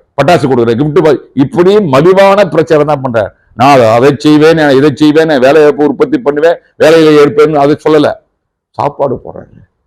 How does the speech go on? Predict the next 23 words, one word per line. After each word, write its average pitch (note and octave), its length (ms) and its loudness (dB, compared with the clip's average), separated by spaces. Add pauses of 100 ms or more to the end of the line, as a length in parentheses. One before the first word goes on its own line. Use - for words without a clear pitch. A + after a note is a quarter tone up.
(240)
லட்டு C#3 300 2
கொடுத்தாரு, F#2+ 360 0 (480)
ஜாங்கிரி D3+ 360 2
கொடுத்தாரு, A2 300 -2
ஜிலேபி C3+ 340 2
கொடுத்தாரு, G#2+ 280 -2 (140)
பட்டாசு B2+ 360 -2
கொடுத்தாரு. F#2+ 300 -8 (260)
இதை A2 180 0
தாண்டா C#3 260 0
தெரியும் A2 260 -4
முண்டங்களா? C3+ 360 0 (1300)
உன்னை A2+ 260 0
வாழ்விப்பதற்கு, D#3+ 720 2 (200)
இந்த B2 100 0 (140)
மக்களையும் E3 580 2 (440)
இந்த G#2 100 -4 (100)
மாநிலத்தையும் D#3+ 600 0
நல்வழிப்படுத்த, E3+ 760 2 (600)
வளர்ச்சி F3+ 340 0
பாதை D#3+ 220 2
கொண்டு C#3+ 280 0
போற C3+ 140 2